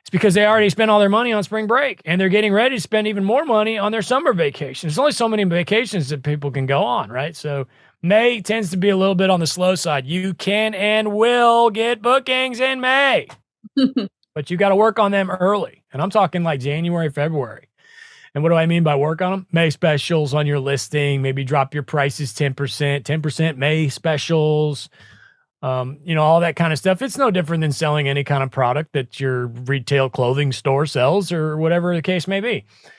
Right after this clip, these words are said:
Speaker 1: So, and then from, uh, June, July, August, uh, we're, we're spoiled. June, June, July,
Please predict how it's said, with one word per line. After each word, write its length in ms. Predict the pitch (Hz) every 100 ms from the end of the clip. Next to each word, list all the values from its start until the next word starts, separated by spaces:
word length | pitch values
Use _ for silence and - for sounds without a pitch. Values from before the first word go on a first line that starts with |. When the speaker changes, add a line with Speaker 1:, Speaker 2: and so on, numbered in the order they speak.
| _ - _ _ _
Speaker 1:
So, 500 | - 196 185 185 185
and 120 | 196 220
then 200 | 285 254
from, 220 | 247 247
uh, 160 | 233
June, 280 | 185 262 262
July, 520 | 208 226 233 233 226
August, 520 | 233 302 285 214 - 208
uh, 160 | 214 208
we're, 160 | 208
we're 160 | 190 196
spoiled. 500 | - 175 120 - 139
June, 140 | 180
June, 240 | 165 220 240
July, 580 | 226 226 220 220 214